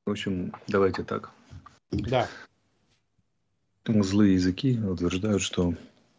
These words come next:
Speaker 1: где-то есть официальное подтверждение того, что два плацдарма на левом берегу Оскола мы имеем. Всё-таки уже это официально подтвердил Генштаб, а до этого мы
Speaker 2: Мгм.
Speaker 1: ссылались на российские источники. Не знаю, я не успел посмотреть, висеть в эфире, пока зрители смотрят, как я читаю, тоже неудобно.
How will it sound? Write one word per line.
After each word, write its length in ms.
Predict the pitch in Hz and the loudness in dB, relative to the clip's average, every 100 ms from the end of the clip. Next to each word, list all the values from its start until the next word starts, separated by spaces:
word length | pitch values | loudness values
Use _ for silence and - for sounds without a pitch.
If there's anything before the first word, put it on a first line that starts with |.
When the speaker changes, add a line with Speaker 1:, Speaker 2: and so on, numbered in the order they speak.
| _ - | _ 0
Speaker 1:
где-то 380 | 87 90 90 87 | 2 4 4 2
есть 200 | 82 - | 0 -2
официальное 420 | 98 98 92 95 | 4 6 8 6
подтверждение 540 | 95 - 98 135 127 | 4 4 4 6 6
того, 200 | - 98 | 6 0
что 140 | - 85 | -4 0
два 140 | 98 | 2
плацдарма 520 | 95 87 - 95 90 | 2 4 4 4 4
на 120 | 90 90 | 2 2
левом 240 | 92 87 | 0 0
берегу 220 | 87 87 | -2 -2
Оскола 380 | 90 - 104 90 - - - | -4 0 -2 -2 -8 -20 -8
мы 220 | - 92 | -6 -4
имеем. 240 | 90 - - | -4 -6 -12
Всё-таки 400 | - - - - | -18 -20 -14 -10
уже 200 | 110 98 | -6 -4
это 180 | 95 98 95 98 - | -4 -6 -8 -10 -10
официально 380 | 101 98 92 | -2 0 0
подтвердил 360 | 80 82 85 87 | 0 -2 -2 -2
Генштаб, 400 | 87 90 160 156 - - - - - | -2 -4 -6 -8 -10 -14 -12 -14 -6
а 80 | - | 4
до 100 | 87 | 6
этого 160 | 104 104 | 6 6
мы 60 | |
Speaker 2:
Мгм. 60 | 104 | 6
Speaker 1:
ссылались 260 | 95 92 - - - | 4 2 -4 -14 0
на 140 | 95 | 2
российские 380 | 95 90 - 95 | 4 2 -2 -4
источники. 460 | - 120 - - - - - - - | -4 -4 -6 -8 -16 -12 -10 -10 6
Не 80 | 127 | 10
знаю, 240 | 113 98 101 | 12 12 10
я 100 | 104 | 8
не 60 | |
успел 220 | 98 104 | 6 2
посмотреть, 440 | 95 101 139 160 104 | 2 2 4 4 4
висеть 340 | 101 104 92 | 4 4 2
в 80 | 92 | 0
эфире, 280 | 90 92 87 | 0 2 2
пока 200 | 80 90 | 0 0
зрители 320 | 85 82 82 | -2 -2 -4
смотрят, 320 | 80 85 82 | -2 -4 -4
как 100 | 82 85 | -4 -4
я 60 | |
читаю, 320 | 82 - 87 85 | -4 -2 -2 -2
тоже 200 | 156 135 | 0 2
неудобно. 540 | 117 104 95 92 | 4 4 4 0